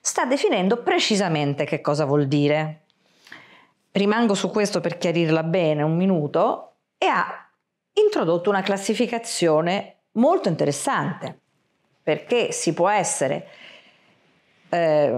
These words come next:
ha individuato de-, articolo sette, articolo otto, articolo nove, che sono gli articoli che precisano che cosa vuol dire essere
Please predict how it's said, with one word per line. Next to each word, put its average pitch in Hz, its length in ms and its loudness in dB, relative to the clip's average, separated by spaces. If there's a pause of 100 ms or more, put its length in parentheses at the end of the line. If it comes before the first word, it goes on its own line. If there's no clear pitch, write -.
(140)
ha 151 140 -4
individuato 175 500 2
de-, 113 680 -4
articolo 185 380 -2
sette, 240 300 -4
articolo 190 300 -2
otto, 233 160 -2
articolo 175 340 -2
nove, 135 300 -2
che 156 100 -2
sono 170 240 -2
gli 214 100 2
articoli 202 640 0
che 185 480 -4 (320)
precisano 208 920 2
che 202 160 -2
cosa 190 240 -2
vuol 196 180 2
dire 185 180 0
essere 156 540 -2